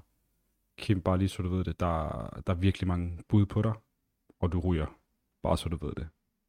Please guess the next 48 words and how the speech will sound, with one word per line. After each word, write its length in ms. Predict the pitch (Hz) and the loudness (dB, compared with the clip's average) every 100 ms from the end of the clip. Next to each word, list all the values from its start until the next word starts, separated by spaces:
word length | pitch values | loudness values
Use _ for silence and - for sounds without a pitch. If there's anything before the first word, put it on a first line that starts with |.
| _ | _
Så 120 | - - | -6 -6
kigger 300 | - 80 76 | -6 -8 -6
jeg 60 | |
bare 120 | - | -6
på 140 | 80 76 | -8 -12
ham. 140 | 80 - | -14 -12
"Nå, 180 | - 85 | -8 -6
okay, 280 | - - 78 - | -6 -8 -12 -4
der 60 | 82 | 0
er 40 | |
ikke 100 | 82 | 2
nogen, 120 | 87 | 2
der 60 | 80 | 0
har 60 | 76 | -2
sagt 280 | 87 82 | -2 -2
noget 160 | 82 80 | -4 -6
til 120 | - | -10
mig." 100 | - - _ _ _ - | -14 -18 _ _ _ -4
Så 160 | - | -4
tog 220 | - 107 | 0 4
han 100 | 101 | 4
så 120 | 98 104 | 4 2
til 160 | 98 | 0
Tyskland, 500 | - 131 - 92 - - - | -2 -4 -2 -8 -8 -14 -10
så 180 | - | -4
kom 200 | 101 107 | 0 0
ham 180 | 95 98 | 2 0
der, 240 | 95 92 87 | 0 0 -2
der 100 | 90 | -4
styrede 320 | - 104 107 | 0 2 2
det 100 | 95 | 0
så. 160 | 95 95 _ _ _ _ _ _ _ _ _ - | -4 -6 _ _ _ _ _ _ _ _ _ -10
Så 80 | - | -2
sagde 160 | 90 | -2
han, 200 | 85 82 | 0 -4
øh, 420 | 80 82 82 78 76 - - | -4 -6 -6 -8 -10 -12 4
"Kim, 300 | 127 127 104 | 6 6 2
øh, 480 | 95 87 85 85 85 80 _ _ _ _ - _ _ _ _ _ _ - | 0 0 -2 -4 -6 -8 _ _ _ _ -20 _ _ _ _ _ _ 0
vi 80 | |
har 180 | 92 95 | 2 2
to 460 | 95 - 113 - - | 0 -2 -2 -2 -2
rigtig 260 | 107 - 98 | -2 -2 0
gode 200 | 98 - | 0 2
tilbud. 340 | 98 95 95 80 _ _ _ _ _ _ _ - | -2 0 -2 -4 _ _ _ _ _ _ _ -2
Den 120 | 95 | 2
ene 220 | 98 101 | 4 4
er 180 | 95 82 | 2 2
Ankara 360 | 101 98 104 | 0 4 4